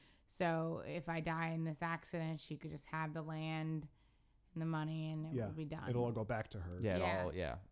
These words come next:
Speaker 1: Yeah.
Speaker 3: Yeah, legally, it would, if, if he passes away, which, I mean, I guess it's convenient that he was dying anyway,
Speaker 2: Right.
Speaker 3: you know, so.
Speaker 1: Yeah.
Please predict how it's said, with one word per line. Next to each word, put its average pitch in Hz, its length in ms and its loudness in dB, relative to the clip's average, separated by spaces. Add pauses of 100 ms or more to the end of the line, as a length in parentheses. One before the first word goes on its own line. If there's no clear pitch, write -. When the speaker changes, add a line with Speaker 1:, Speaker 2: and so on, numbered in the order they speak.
(120)
Speaker 1:
Yeah. 185 300 2
Speaker 3:
Yeah, 107 80 2
legally, 110 540 4
it 92 120 2
would, 95 160 -2 (100)
if, 101 200 -4
if 104 180 -4
he 127 180 2
passes 104 440 2
away, 87 500 0 (280)
which, 165 220 2
I 185 40 6
mean, 165 180 0
I 151 100 4
guess 156 200 0
it's 143 120 0
convenient 101 520 2
that 95 120 4
he 101 120 0
was 95 140 0
dying 87 380 -2
anyway, 82 680 -2
Speaker 2:
Right. 107 160 0
Speaker 3:
you 101 100 0
know, 82 280 -2
so. 82 420 -2
Speaker 1:
Yeah. 170 220 -4